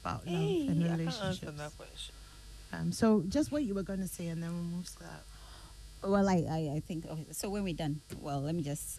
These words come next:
Speaker 3: add
Speaker 1: Oh, you want
Speaker 3: a
Speaker 1: to
Speaker 3: bit
Speaker 1: move
Speaker 3: of
Speaker 1: to that?
Speaker 3: <laughs> That's a very interesting area. But, um, you know, I was trying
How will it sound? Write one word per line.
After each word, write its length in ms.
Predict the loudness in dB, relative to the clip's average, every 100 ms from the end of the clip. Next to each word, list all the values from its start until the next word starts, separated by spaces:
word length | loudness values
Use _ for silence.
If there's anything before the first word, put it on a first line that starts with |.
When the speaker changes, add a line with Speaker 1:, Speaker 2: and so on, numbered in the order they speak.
| -6
Speaker 3:
add 180 | -6 -6 -10 -4
Speaker 1:
Oh, 60 |
you 120 | 0 2
want 200 | 4 6
Speaker 3:
a 20 |
Speaker 1:
to 60 | 6
Speaker 3:
bit 80 | 6
Speaker 1:
move 160 | 4
Speaker 3:
of 60 | 0
Speaker 1:
to 100 | 0
that? 1120 | 2 2 4 6 6 6 4 4 6 6 4
Speaker 3:
<laughs> 20 |
That's 220 | 2 0
a 60 | -2
very 220 | -4 -6
interesting 500 | -8 -8 -10 -8 -8
area. 340 | -6 -8 -8 -10 -14 -18 -10
But, 240 | -4 0
um, 320 | 2 4 2 0
you 80 | -2
know, 80 | 0
I 60 |
was 180 | 0 -2
trying 320 | -2 0 0